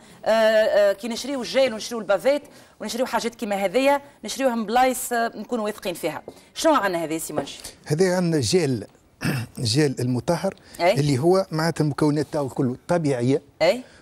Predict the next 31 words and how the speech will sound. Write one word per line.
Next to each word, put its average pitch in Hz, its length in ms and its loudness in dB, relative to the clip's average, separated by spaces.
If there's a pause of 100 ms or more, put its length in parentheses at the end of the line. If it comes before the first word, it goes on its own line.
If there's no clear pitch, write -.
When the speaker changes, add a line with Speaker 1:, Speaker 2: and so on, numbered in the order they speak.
(140)
Speaker 2:
آه، 139 320 0
وثم 143 420 0
معناتها 165 680 0
ال-، 151 200 2
ال-، 139 360 0
ال-، 127 80 0
حتى 151 260 -6
السعر 139 500 -2
بتاعه 131 260 0
ماهوش 143 360 -2
غالي، 160 400 0
واللي 160 260 2
معناتها 156 320 -2
المواطنين 160 440 0
ينجموا 151 240 -2
يحضروه 147 360 -2
في - 100 -12
المنزل 151 380 -2
لأنه 151 300 -4
معناتها 147 420 -6
سهل. 113 300 -6
Speaker 1:
باهي، 233 140 2 (300)
تفضل. 165 300 0
أي. 262 120 0 (240)
Speaker 2:
<clears throat> - 200 -14
باهي، 123 200 0 (240)
هذا 175 220 2
تو 170 180 0
عندنا 156 320 2
هذا 170 440 4
جيل 147 340 2